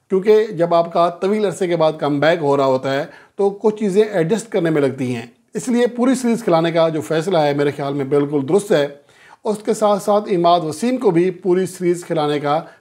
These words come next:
फ़ैसला किया गया है। अलबत्ता शाहीन अफरीदी सिर्फ, ए, आखिरी दो मैचेस खेलने, खेलेंगे,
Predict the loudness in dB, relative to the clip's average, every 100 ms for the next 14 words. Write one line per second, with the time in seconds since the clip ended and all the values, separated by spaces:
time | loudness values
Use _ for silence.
0 | _ -2 0 0 0 -2 -2 -2 -2 -4
1 | -6 -8 -14 _ _ -20 -8 0 2 2
2 | 2 0 0 -8 -18 -6 0 2 2 2
3 | 0 -2 -4 -6 -6 -2 -2 -2 -8 -2
4 | 0 0 0 2 2 2 2 2 -2 -4
5 | -2 0 2 0 -2 -8 -14 -8 -2 0
6 | 2 0